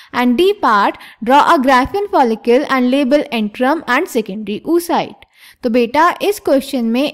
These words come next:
ए पार्ट में हमें ह्यूमन फीमेल में मेंस्ट्रुअल फेज को एक्सप्लेन करना है और बताना है कि मेंस्ट्रुअल फेज में ओवेरियन और पिट्यूटरी हार्मोन्स का लेवल कैसा होता है।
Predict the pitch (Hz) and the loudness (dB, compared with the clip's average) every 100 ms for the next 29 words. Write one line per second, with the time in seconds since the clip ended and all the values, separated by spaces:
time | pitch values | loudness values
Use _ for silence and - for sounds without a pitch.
0 | - 302 392 370 262 214 220 220 254 254 | -4 -2 0 2 2 2 -2 -4 -2 -2
1 | 262 294 285 302 294 359 403 415 269 240 | 0 0 0 0 0 -2 -4 -2 -2 0
2 | 220 214 240 294 254 247 - 330 330 320 | -2 -2 -2 -2 -2 -4 -4 -4 -2 -4
3 | 311 - 349 - - - 220 226 240 247 | -4 -4 -4 -4 -8 -10 -6 -6 -4 -4
4 | 254 269 302 339 427 _ - 247 233 240 | -2 -2 -2 -4 -6 _ -6 -2 0 -2
5 | 269 262 294 403 339 254 262 277 302 247 | 0 0 0 -2 -2 -2 -4 -4 -2 -2
6 | 254 - 392 381 285 220 196 208 240 - | -4 -2 -4 -2 -4 -2 -4 -4 -6 -8
7 | - _ - 233 240 226 247 269 370 - | -14 _ -4 0 2 0 0 -2 -4 -14
8 | - 269 277 302 302 349 349 427 370 269 | -4 -2 0 -2 0 -2 0 -2 2 2
9 | 247 254 262 269 285 233 220 370 320 294 | 2 0 -2 -2 -2 0 -2 -2 -2 -2
10 | 262 208 170 165 185 | -2 -4 -6 -12 -14